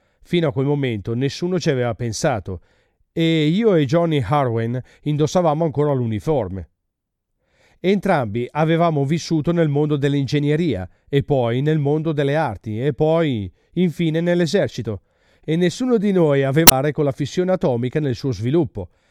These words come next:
per nostra scelta. Entrambi ci eravamo rifiutati. Eravamo tutti e due stati feriti in guerra e ci sentivamo piuttosto male.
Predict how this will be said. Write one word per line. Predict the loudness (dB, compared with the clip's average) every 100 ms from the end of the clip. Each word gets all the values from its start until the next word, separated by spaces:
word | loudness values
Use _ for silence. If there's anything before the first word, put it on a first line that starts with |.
| _ _
per | 0 2
nostra | 0 0 -2
scelta. | 0 0 0 -6 -10 _ _ _ _ _ _ _ _ _ _
Entrambi | -4 -2 0 2 2 2 0
ci | 2
eravamo | 2 2 2 2
rifiutati. | 0 -2 -2 0 0 0 -10 -14 _ _ _ _ _ -4
Eravamo | -2 2 2 0 -2
tutti | -4 -4 -4
e |
due | -2 -2
stati | 0 -2 -4 -4
feriti | -2 -2 -2 -2
in | -2
guerra | -2 0 -2 -4 -4
e | -6
ci | -6
sentivamo | -4 -2 -2 -2 -2 -2 -2 -4
piuttosto | -4 -4 -4 -2 -4
male. | -2 -4 -6 -12